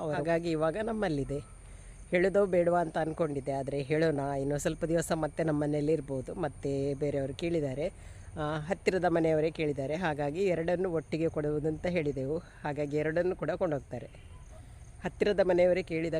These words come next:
ಕಾರಣ ನಮಗೆ ಅಷ್ಟೊಂದು ಬೇಜಾರಾಗೋದಿಲ್ಲ, ಯಾಕೆಂದರೆ ನಮಗೆ ನೋಡ್ಕೊಳ್-, ನೋಡಬಹುದಲ್ವ ಯಾವಾಗಾದರೂ, ಹಾಗಾಗಿ ಅದನ್ನು ಇವಾಗ ಕೊಡೋದು. ಇವಾಗ ನಾವಿಲ್ಲಿ ಗುಡ್ಡೆಯಲ್ಲಿ ತಂದು ಕಟ್ಟಿದ್ವಿ. ಬನ್ನಿ, ಎರಡೂ ಕೂಡ ಇವಾಗ ಒಬ್ಬೆ ಹಾಕ್ತಾ ಇದೆ, ನಿಮಗೆ ತೋರಿಸ್ತೇನೆ. ನೋಡಿ, ಮಿಂಟು ಇಲ್ಲಿದೆ,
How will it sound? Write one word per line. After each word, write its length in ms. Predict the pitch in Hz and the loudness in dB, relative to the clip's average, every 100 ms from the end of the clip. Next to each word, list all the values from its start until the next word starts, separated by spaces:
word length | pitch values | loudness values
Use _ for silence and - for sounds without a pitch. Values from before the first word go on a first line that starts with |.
| - | 0
ಕಾರಣ 200 | 147 147 175 | 0 0 0
ನಮಗೆ 200 | 156 147 156 | 0 0 0
ಅಷ್ಟೊಂದು 420 | - - 156 156 143 | -2 -2 0 0 2
ಬೇಜಾರಾಗೋದಿಲ್ಲ, 600 | 147 160 156 139 131 139 143 | 2 2 0 0 -4 -4 -4
ಯಾಕೆಂದರೆ 320 | - 147 160 165 | -4 -4 -2 -2
ನಮಗೆ 220 | 165 165 160 | 0 2 4
ನೋಡ್ಕೊಳ್-, 360 | 175 170 160 143 165 151 | 2 2 0 0 -2 0
ನೋಡಬಹುದಲ್ವ 680 | 160 170 165 151 139 135 139 139 | 0 0 0 0 -2 -4 -2 -2
ಯಾವಾಗಾದರೂ, 520 | 139 135 139 127 165 160 - | -4 -4 -6 -4 -6 -8 -8
ಹಾಗಾಗಿ 460 | 147 147 143 156 214 170 151 160 - - - - - 147 | -6 -4 -4 -4 -4 -2 -4 -8 -14 -20 -20 -20 -10 -6
ಅದನ್ನು 220 | 147 143 | -4 -4
ಇವಾಗ 200 | 135 147 190 | -4 -6 -6
ಕೊಡೋದು. 280 | 185 147 131 147 | -6 -6 -4 -2
ಇವಾಗ 220 | 151 151 147 | -2 0 0
ನಾವಿಲ್ಲಿ 360 | 147 143 143 196 202 | -2 -2 -2 -4 -6
ಗುಡ್ಡೆಯಲ್ಲಿ 400 | 143 147 143 143 | -4 -2 0 -2
ತಂದು 160 | 143 139 185 | -4 -4 -6
ಕಟ್ಟಿದ್ವಿ. 380 | - 160 135 135 135 | -8 -8 -6 -6 -4
ಬನ್ನಿ, 180 | 143 131 | -4 -2
ಎರಡೂ 180 | 143 143 156 | -2 -2 -2
ಕೂಡ 80 | 151 139 | -2 -2
ಇವಾಗ 200 | 139 131 135 | -4 -4 -4
ಒಬ್ಬೆ 140 | 139 156 | -2 -2
ಹಾಕ್ತಾ 220 | 151 - 139 | -4 -4 -4
ಇದೆ, 100 | 135 160 | -2 -4
ನಿಮಗೆ 180 | 151 151 | -4 -4
ತೋರಿಸ್ತೇನೆ. 440 | 165 135 - 117 - - - - - - - - - - - 156 | -4 -4 -10 -10 -10 -16 -20 -20 -18 -18 -18 -20 -20 -20 -4 6
ನೋಡಿ, 220 | 156 143 156 - - - 156 | 8 8 4 -2 -12 2 8
ಮಿಂಟು 260 | 160 160 147 | 8 8 8
ಇಲ್ಲಿದೆ, 400 | 156 170 131 139 | 8 8 8 6